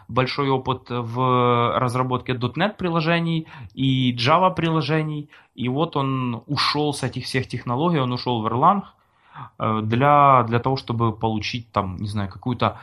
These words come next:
простоту и лёгкость в написании программ. То есть они-то, конечно, сами программы, может, по своей сложности не такие сложные, как там какие-то супер, э, навороченные Java приложения, но, э,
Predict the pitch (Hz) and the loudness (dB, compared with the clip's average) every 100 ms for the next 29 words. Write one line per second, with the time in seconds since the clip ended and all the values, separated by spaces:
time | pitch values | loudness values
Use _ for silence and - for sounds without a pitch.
0 | - - - 127 113 - 117 - 165 156 | -20 -10 0 0 0 -4 -6 -4 -4 -4
1 | - 123 120 117 113 110 107 120 139 120 | -2 -2 -2 -2 -2 -2 -2 0 -2 -4
2 | 110 - 104 117 117 107 110 - 110 107 | -10 -10 -4 0 0 0 -4 -2 -2 -2
3 | 101 98 98 87 92 87 - _ _ _ | -4 -6 -4 -4 -6 -16 -20 _ _ _
4 | - - - 110 160 160 135 135 143 - | -20 -10 -2 0 2 0 0 0 0 0
5 | 135 120 - _ - - 135 123 113 123 | 2 2 0 _ -2 2 2 2 0 2
6 | 127 127 113 117 113 - - 120 123 123 | 4 4 2 -2 -6 -8 -8 -6 -4 -2
7 | 120 113 110 - 107 - - 135 120 120 | 0 -2 -4 -10 -18 -12 -2 2 2 0
8 | - 120 123 131 165 - 392 202 165 156 | -4 -6 -6 -4 -6 -4 -6 -4 0 2
9 | 127 127 117 117 - 117 113 107 107 - | 2 2 0 -2 0 2 2 -2 -6 -18
10 | _ - 123 113 - 135 123 117 104 - | _ -2 -2 -2 -2 -2 0 0 -2 -12
11 | - _ - 120 113 110 120 120 120 120 | -20 _ -2 2 2 4 4 4 4 2
12 | - 117 117 117 113 107 107 113 113 110 | 0 -4 -2 2 4 2 0 0 0 0
13 | 104 104 101 - 120 131 156 165 165 160 | -2 -2 -4 -4 -2 0 2 4 4 2
14 | - 123 104 - | -6 -18 -18 -20